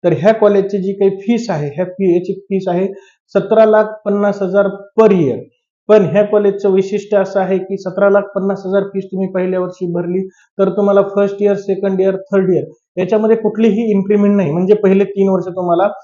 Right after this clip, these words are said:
याच्यामध्ये कुठलीही इन्क्रीमेंट नाही. But, अ,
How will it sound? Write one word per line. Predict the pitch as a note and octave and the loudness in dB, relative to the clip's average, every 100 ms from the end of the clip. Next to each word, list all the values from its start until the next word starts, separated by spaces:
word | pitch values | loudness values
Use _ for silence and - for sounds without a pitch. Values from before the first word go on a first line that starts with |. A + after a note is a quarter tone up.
| _ F3 | _ -6
याच्यामध्ये | F3 G3 G3 | -2 0 0
कुठलीही | G3 G3 G3 G#3 G3 | -2 -4 -2 0 0
इन्क्रीमेंट | F#3+ F#3+ F#3 F#3+ F#3 | -2 -2 0 0 -2
नाही. | C#3+ - _ _ F#3 | -4 -10 _ _ 2
But, | A#3 - _ _ _ | 2 0 _ _ _
अ, | D#3+ D3 C#3+ | 2 4 2